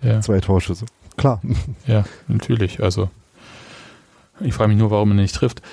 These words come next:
Speaker 1: Egal, aber das, ähm
Speaker 2: <laughs> Du, du findest ja auch, dass, äh, Sherry und, äh, Jordan noch nicht, äh, oft genug, äh,
Speaker 1: Ja,
Speaker 2: Tore
Speaker 1: der,
Speaker 2: schießen.
Speaker 1: gleich, gleich.
Speaker 2: <laughs>
Speaker 1: Und erst loben, dann kritisieren,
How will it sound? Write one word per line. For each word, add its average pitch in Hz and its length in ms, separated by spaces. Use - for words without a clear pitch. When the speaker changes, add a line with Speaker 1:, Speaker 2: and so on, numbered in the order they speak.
Speaker 1:
Egal, 104 260
aber 117 200
das, 123 140
ähm 98 240
Speaker 2:
<laughs> 165 60
Du, 135 140
du 131 120
findest 143 320
ja 117 100
auch, 120 140
dass, 107 220
äh, 104 320
Sherry 117 320
und, 107 360
äh, 101 180
Jordan 104 320
noch 90 60
nicht, 92 220
äh, 92 220
oft 92 240
genug, 104 340
äh, 90 340
Speaker 1:
Ja, 110 260
Speaker 2:
Tore 101 140
Speaker 1:
der, 90 80
Speaker 2:
schießen. 87 400
Speaker 1:
gleich, 95 280
gleich. 95 320
Speaker 2:
<laughs> 101 160
Speaker 1:
Und 104 120
erst - 280
loben, 139 480
dann 127 220
kritisieren, 117 600